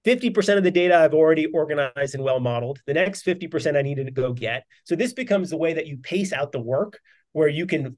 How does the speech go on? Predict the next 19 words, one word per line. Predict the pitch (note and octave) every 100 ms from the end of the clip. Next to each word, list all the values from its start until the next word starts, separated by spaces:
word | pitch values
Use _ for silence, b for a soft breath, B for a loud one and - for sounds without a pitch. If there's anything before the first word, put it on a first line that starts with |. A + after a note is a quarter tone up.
| -
validate | B2 D3 A#3 A3+ C3+ G#2+ A#2+ - - _ _ _ _ _ _
that | D#3+ C#3 - -
the | C#3
data | D#3+ F#3+
you've | F#3+ D3
integrated, | D#3 F3 A3 A3+
you've | D#3 D3
actually | D3 D3+ D#3
done | D3+ B2+
correctly | C#3+ C#3+ - C#4+
because | F#3+ F3+ C#3
you | D#3+
can | D3+
use | D#3
it | C#3+
to | C#3+
make | C3 B2+
a |
decision. | A#2 - A2 -